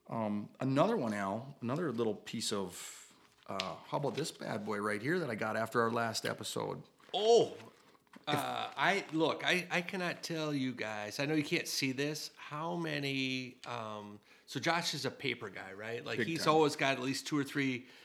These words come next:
Speaker 2: of the latest Guillotine paper copy episodes with, and he seems to carry the last two years of this, of the M S H S L,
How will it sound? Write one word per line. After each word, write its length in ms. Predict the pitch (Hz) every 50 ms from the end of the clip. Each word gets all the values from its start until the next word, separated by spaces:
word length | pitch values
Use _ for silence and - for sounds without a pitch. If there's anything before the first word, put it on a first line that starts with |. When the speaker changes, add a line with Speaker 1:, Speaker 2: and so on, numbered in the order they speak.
| - - - -
Speaker 2:
of 120 | 117 107
the 80 | 120 120
latest 440 | 117 117 117 120 120 117 110 - -
Guillotine 560 | - 123 123 120 120 - - 127 117 117 113
paper 380 | 113 - 120 117 117 117 135 -
copy 520 | - 120 117 110 113 113 - 123 117 -
episodes 480 | 104 110 - - - 127 120 110 - -
with, 280 | 120 113 113 117 117 - - - - - - - _ _
and 260 | 139 139 135 123 123 - - -
he 300 | - - - 180 180 160
seems 460 | - - - 196 202 220 220 208 - -
to 100 | - 165
carry 420 | - - 175 156 156 156 156 147
the 100 | 143 131
last 420 | 120 123 135 147 156 147 - - -
two 160 | - 156 147
years 440 | 135 123 123 123 120 123 120 120 -
of 80 | 123 113
this, 260 | 113 107 - - - - -
of 140 | 131 123 110
the 140 | 123 127 127
M 80 | 131 139
S 160 | 127 - -
H 200 | 139 131 - -
S 160 | 120 - -
L, 360 | 135 123 120 120 123 120 120